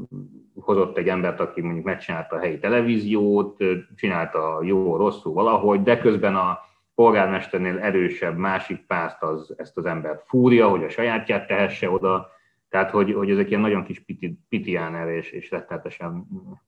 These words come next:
nem a minőséget, ö, ö, jelentő ügyek.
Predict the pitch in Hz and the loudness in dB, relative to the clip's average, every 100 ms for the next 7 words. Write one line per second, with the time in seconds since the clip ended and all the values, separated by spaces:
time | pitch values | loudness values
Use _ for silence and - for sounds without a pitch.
0 | _ _ _ _ _ - 110 104 - - | _ _ _ _ _ -18 -14 -12 -10 -6
1 | 113 113 104 104 98 90 95 87 85 - | 0 2 4 6 4 2 0 0 -2 -4
2 | 87 85 85 87 85 82 85 87 87 85 | -6 -4 -8 -10 -10 -10 -12 -8 -8 -8
3 | 82 87 85 90 98 110 117 - | -10 -8 -6 -6 -4 -2 -4 -6